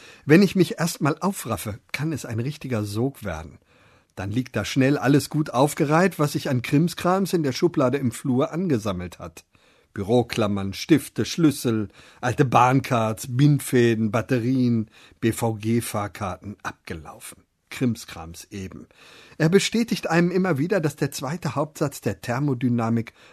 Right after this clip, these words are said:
auf den Alltag locker übertragbar ist. Bei jeder Zustandsänderung nimmt die Unordnung zu.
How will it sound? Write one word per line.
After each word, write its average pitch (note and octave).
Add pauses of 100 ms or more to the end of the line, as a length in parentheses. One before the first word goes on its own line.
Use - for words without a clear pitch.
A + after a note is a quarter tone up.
auf -
den -
Alltag A#2+
locker A#2
übertragbar F#2
ist. - (240)
Bei F2
jeder B2
Zustandsänderung G#2 (240)
nimmt A2+
die -
Unordnung G2+
zu. G#2